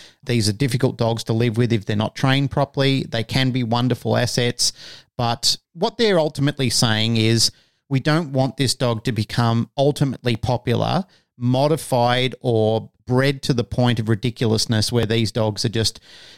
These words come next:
in every second household across nations. And all of a sudden people realize, 'I can't handle this dog.'"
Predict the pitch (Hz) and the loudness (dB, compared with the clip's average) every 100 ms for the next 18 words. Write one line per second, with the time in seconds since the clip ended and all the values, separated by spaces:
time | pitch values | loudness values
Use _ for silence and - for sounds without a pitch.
0 | _ _ 156 135 135 147 147 127 123 - | _ _ 0 0 0 -2 0 0 0 0
1 | 123 117 110 107 120 127 117 107 113 131 | 0 0 0 2 2 2 0 0 -2 -2
2 | 117 127 120 123 - - 151 - 127 123 | -2 0 0 0 -4 -4 -4 -2 0 0
3 | 127 120 - 120 113 117 107 - 131 120 | 0 0 0 0 0 -2 -2 -2 -2 0
4 | 120 120 113 113 113 - 127 - 117 107 | 2 2 2 0 -2 -4 -4 2 2 2
5 | 113 110 104 107 - - - | 0 0 0 0 0 -2 -4